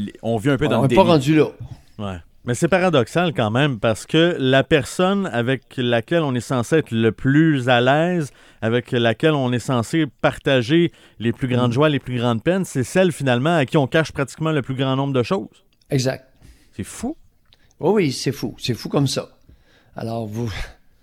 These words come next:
Speaker 2: <laughs> vous faites la promotion, vous, vous a-, vous auriez avantage à remettre en question beaucoup de, euh, beaucoup de, de, de, d'éléments de notre culture, de nos cultures, supposément civilisé.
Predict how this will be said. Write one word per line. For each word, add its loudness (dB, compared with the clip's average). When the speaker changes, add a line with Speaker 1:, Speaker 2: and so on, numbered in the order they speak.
Speaker 2:
<laughs> -20
vous -8
faites -2
la 0
promotion, 0
vous, -2
vous 0
a-, 6
vous 0
auriez 4
avantage 4
à 0
remettre 0
en -2
question -2
beaucoup -2
de, -4
euh, -10
beaucoup -6
de, -4
de, -6
de, -8
d'éléments 2
de -2
notre -4
culture, -6
de -2
nos -2
cultures, -8
supposément -2
civilisé. -8